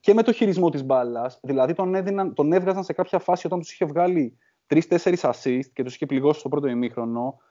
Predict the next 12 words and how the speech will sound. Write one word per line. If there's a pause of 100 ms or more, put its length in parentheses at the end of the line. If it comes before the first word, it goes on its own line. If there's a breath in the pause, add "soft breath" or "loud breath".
(260)
τον
έβγαζαν
στο
δεύτερο
ημίχρονο,
στον
αρι-, (280)
του
δίναν
το
αριστερό
χέρι,